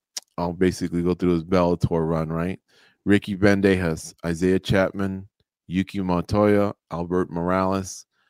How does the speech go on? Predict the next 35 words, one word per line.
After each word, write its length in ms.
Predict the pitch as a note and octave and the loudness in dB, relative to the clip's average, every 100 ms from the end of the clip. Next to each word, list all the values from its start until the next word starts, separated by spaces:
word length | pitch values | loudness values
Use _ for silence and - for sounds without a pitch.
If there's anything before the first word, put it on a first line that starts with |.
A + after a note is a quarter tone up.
| _ _ _ _ - | _ _ _ _ -14
It's 160 | - | 0
not 180 | D#3+ F#3+ | 2 4
till 140 | B3 | 4
we 80 | A#3 | 4
get 180 | F#3 G3 | 4 2
to 100 | C#3+ | 2
James 420 | A#2 C#3 D3 A#2+ | 4 4 4 2
Gallagher, 640 | G2 A#2 A#2 G#2+ F#2 F2+ E2+ | 4 6 6 4 2 0 0
who, 280 | - C3+ B2+ | 4 4 6
by 220 | E3+ A3 | 6 8
the 140 | A3+ | 8
way, 260 | G3 G3 F3+ | 8 8 6
hasn't 460 | D#3+ G3 G3+ G#3 | 6 4 2 0
really 260 | G3 G3 F3+ | 4 4 4
panned 380 | - D3 D3 C3+ | 0 0 2 4
out 180 | C3 A#2+ | 4 4
like 240 | G#2 - | 0 0
we 80 | G2+ | -2
thought 280 | - A#2 B2+ | 2 4 4
he 80 | |
would. 320 | C3 C3+ C#3+ D3 _ _ _ _ | 4 4 4 -2 _ _ _ _
So 240 | - A2+ | -2 4
I 140 | A#2 C3+ | 6 6
might 240 | D3 C3+ | 6 4
even 260 | C3 A#2 A2 | 4 2 -2
say, 480 | - A2+ A2 G2+ G2+ _ _ _ _ | 2 4 4 2 -2 _ _ _ _
"Hmm, 320 | B3+ C4+ C4 A#3 - _ _ _ _ _ | -4 -2 -4 -6 -12 _ _ _ _ _
you 120 | B2+ | -8
know, 160 | A2+ G2+ | -4 -4
you're 160 | G#2+ B2+ | -4 -4
still 200 | - A2+ | -4 -4
part 260 | - A2+ | 2 2
of 120 | G#2 | 2
another 300 | G2+ G#2 G2+ | 0 0 0
group." 340 | F#2 G2 B2+ | 0 2 2